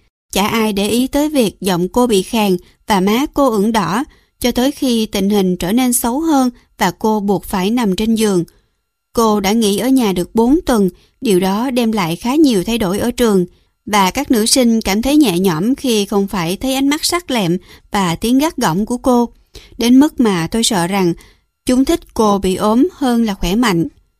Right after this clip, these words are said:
Cathy cũng chia sẻ cảm giác nhẹ nhõm này. Cô bé không ưa cô Jane và cảm thấy dễ chịu khi không phải thấy cô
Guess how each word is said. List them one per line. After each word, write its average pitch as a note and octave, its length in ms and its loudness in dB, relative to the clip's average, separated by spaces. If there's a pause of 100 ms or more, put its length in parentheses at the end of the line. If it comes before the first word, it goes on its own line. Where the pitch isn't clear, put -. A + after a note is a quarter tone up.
(420)
Cathy A3 420 0
cũng F#3+ 300 -2
chia A#3+ 200 0
sẻ F#3+ 340 -2
cảm G#3 240 -2
giác C#4 260 -2
nhẹ F#3+ 160 2
nhõm F#3 280 0
này. G#3+ 260 0 (420)
Cô A#3 120 0
bé A#3 300 0
không B3 240 -2
ưa A3 200 0
cô G#3+ 180 -2
Jane A3 300 -2 (300)
và G#3+ 100 0
cảm G#3 240 -2
thấy C#4+ 240 0
dễ A#3 200 0
chịu G#3 440 0
khi A3+ 260 0
không G#3+ 200 -2
phải F#3 180 -6
thấy B3 300 -4
cô A#3 260 0